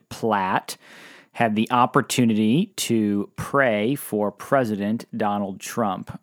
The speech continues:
Um, in a letter, uh, and he's, by the way, is pastor of McLean Bible Church,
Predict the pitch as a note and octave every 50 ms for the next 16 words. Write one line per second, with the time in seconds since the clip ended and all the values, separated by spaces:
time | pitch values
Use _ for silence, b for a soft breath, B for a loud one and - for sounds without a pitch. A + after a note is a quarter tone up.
0 | - - B1 A#1 A#1 A#1 A#1+ B1 B1+ B1+ - _ - B B B B B B B
1 | B B B B B - B2+ A#2+ A2+ A2 A#2 C3+ D3+ D3 B2+ A#2 A2+ A#2+ B2+ -
2 | A#2 A2 A2 G#2+ - A2+ A2 A#2 A2+ C3 A#2+ A2 G#2+ B2 A2 G#2+ G#2+ G#2+ G#2+ G#2
3 | G#2 G2 F#2+ - - A2 G#2 G#2 - - - G#2 G2+ - - G2 G2 F#2+ F2 -
4 | - A#2 A2+ G#2+ - - A2+ A2 G#2 G2 F#2 F#2+ F#2+ G2 F#2 G2 G2 - - -
5 | - G2+ F#2+ G#2+ - - - - - -